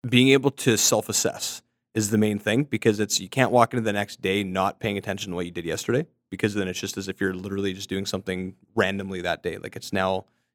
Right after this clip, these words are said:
here's a new set of things that I have to do, but there's no consistency in, in what you're actually trying to improve,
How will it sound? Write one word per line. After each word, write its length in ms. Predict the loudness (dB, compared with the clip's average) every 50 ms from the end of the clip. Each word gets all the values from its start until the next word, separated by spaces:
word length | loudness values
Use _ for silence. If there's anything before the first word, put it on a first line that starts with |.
| _ _
here's 140 | 0 2 2
a 60 | 4
new 120 | 4 4 2
set 200 | 4 4 2 2
of 100 | 2 0
things 280 | -2 -2 -2 0 -2
that 100 | 0 -2
I 40 | 0
have 180 | 0 -2 -6 -6
to 80 | -8 -6
do, 260 | -4 -4 -4 -4 -6 _ _ _ _ _ _ _ _ _ _ _ _ _ _
but 220 | 4 4 4 0
there's 140 | -4 -4 -2
no 100 | -2 -4
consistency 600 | -4 -4 -6 -6 -6 -8 -8 -6 -4 -2 -2 -2
in, 180 | -4 -6 -8 -8
in 200 | -8 -10 -4 -2
what 200 | -2 -2 2 2
you're 100 | 2 2
actually 220 | 2 0 -4 -8
trying 180 | -6 -6 -6 -8
to 40 | -10
improve, 320 | -14 -6 _ -2 -2 -2